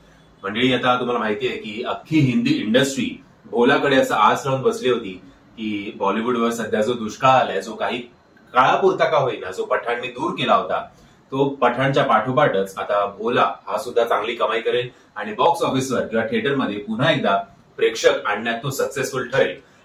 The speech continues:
आता कितपत सक्सेसफुल ठर-, ठरलाय तो, हे आपण जाणून घेऊया. म्हणजे एक तर तुम्हाला माहिती आहे की भोला एक रिमेक आहे. कैथी नावाचा एक तमिळ सिनेमा आला होता दोन हजार एकोणीस साली.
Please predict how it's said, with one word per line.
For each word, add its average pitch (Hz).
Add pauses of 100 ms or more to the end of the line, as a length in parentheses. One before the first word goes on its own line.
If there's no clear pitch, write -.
आता 123
कितपत 135
सक्सेसफुल 139
ठर-, 135 (220)
ठरलाय 127
तो, 123
हे 120
आपण 117
जाणून 110
घेऊया. 104 (560)
म्हणजे 123
एक 139
तर 131
तुम्हाला 135
माहिती 117
आहे 120
की 120
भोला 110
एक -
रिमेक 117
आहे. 101
कैथी 101
नावाचा 107
एक 107
तमिळ 104
सिनेमा 101
आला 101
होता 98
दोन 101
हजार 98
एकोणीस 120
साली. 131